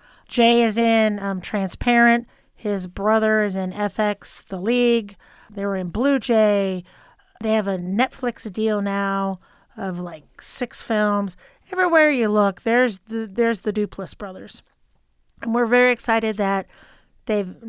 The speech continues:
attended our film festival, um, twice. They've sent, like, six films, and now they're, you know, they're famous, but they still,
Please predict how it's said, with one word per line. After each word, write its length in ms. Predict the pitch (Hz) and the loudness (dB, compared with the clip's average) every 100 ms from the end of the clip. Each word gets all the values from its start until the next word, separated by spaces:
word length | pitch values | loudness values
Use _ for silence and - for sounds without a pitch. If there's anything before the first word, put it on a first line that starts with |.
| - _ - | -18 _ -6
attended 480 | 226 - 262 240 226 | -6 -2 0 2 2
our 100 | 214 | 0
film 240 | 226 214 | -2 -2
festival, 800 | - 208 180 208 202 202 196 190 - _ _ - | 0 -2 -2 -4 -2 0 0 -4 -12 _ _ -10
um, 200 | 190 175 | -8 -8
twice. 720 | - 220 214 220 - - - - _ _ _ _ | -4 0 0 -2 -8 -12 -16 -20 _ _ _ _
They've 280 | 104 185 - | -6 -6 -8
sent, 400 | - 247 214 220 | -2 0 0 -2
like, 180 | 196 - | -10 -8
six 280 | - - | -8 -10
films, 560 | - 220 208 202 196 - _ - _ _ _ | -4 0 0 -2 -4 -8 _ -20 _ _ _
and 180 | 202 196 | -6 -2
now 360 | 208 208 208 | 0 2 0
they're, 640 | 196 196 196 196 190 185 - - _ _ _ _ _ - | 0 -2 -2 -2 -4 -6 -10 -20 _ _ _ _ _ -10
you 120 | 254 | -6
know, 100 | 233 | -4
they're 120 | 240 | -4
famous, 640 | - 247 269 196 185 - - - | 0 0 2 -2 -6 -12 -16 -10
but 120 | 202 | -4
they 120 | 214 | -4
still, 600 | - - 233 233 233 226 | -2 2 4 4 2 -2